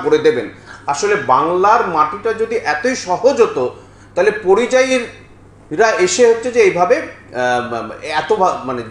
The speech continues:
যারা চিনতেন তারা এই ভাবনা চিন্তা করতেন বলে আমার অব-, অ-, অন্তত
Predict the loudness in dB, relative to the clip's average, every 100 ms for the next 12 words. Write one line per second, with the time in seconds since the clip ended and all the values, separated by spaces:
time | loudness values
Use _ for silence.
0 | -2 2 2 0 -2 -2 2 0 2 2
1 | 2 2 0 0 0 -4 -6 -2 -2 -4
2 | -16 -20 -4 2 2 2 -2 2 2 2
3 | 2 2 2 0 -4 -10 -20 -12 -8 -6
4 | -4 -4 -4 -4